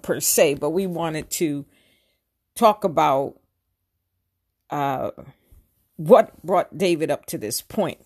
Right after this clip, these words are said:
So I'm gonna give you a little, a little synopsis, if you will. Um, we are all familiar with the David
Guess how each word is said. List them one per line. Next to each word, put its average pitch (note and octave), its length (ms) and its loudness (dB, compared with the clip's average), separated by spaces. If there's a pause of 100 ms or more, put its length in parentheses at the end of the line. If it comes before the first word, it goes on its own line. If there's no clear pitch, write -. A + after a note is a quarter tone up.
(180)
So - 220 -10
I'm D4+ 80 -4
gonna E4+ 100 -2
give G#3+ 180 2
you E3+ 80 0
a D#3+ 40 0
little, C3+ 340 -2 (300)
a F#3 60 -2
little F3 260 4
synopsis, D3 880 -2 (100)
if - 160 -6
you D3+ 120 -2
will. C3+ 280 -2 (1700)
Um, G3 680 4 (1160)
we D#4 140 6
are C#4+ 160 6
all F#3+ 220 4
familiar G3 560 0
with E3+ 240 -4
the F3 80 -4
David F3+ 640 0